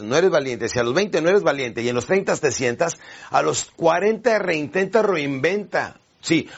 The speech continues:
a los cuarenta reintenta o reinvéntate. Porque el que llega a los cincuenta y no es rico, ese gallo colgó el pico.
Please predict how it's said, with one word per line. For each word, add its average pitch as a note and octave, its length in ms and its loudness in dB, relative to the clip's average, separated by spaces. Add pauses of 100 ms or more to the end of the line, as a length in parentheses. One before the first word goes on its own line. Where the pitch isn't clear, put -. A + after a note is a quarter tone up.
a C3+ 120 4
los D3+ 160 -2
cuarenta G3 460 0
reintenta F3+ 760 -2
o E3 100 4
reinvéntate. D3+ 1800 0 (640)
Porque F2+ 240 -8
el F2+ 80 -4
que G2+ 100 -4
llega A#2 200 4
a - 20 2
los C3+ 100 -2
cincuenta C#3 360 0
y - 20 2
no D#3 100 2
es D3+ 80 0
rico, E3+ 220 0
ese D#3+ 180 -2
gallo F3 300 0
colgó B2+ 320 0
el C#3 120 -2
pico. A2 520 -4